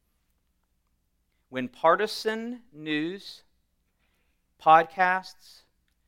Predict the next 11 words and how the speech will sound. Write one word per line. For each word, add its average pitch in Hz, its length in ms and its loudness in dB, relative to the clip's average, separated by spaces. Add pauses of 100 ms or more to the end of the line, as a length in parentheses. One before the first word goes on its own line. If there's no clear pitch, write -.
(140)
social 156 420 -6
media 180 300 -2
fights, - 600 0 (600)
political 156 540 -6
rallies, 151 640 4 (200)
virtue 175 580 -2
signaling 175 580 -8
online, 135 640 -4
and 135 100 -14
so 117 240 -6
forth, 101 360 -14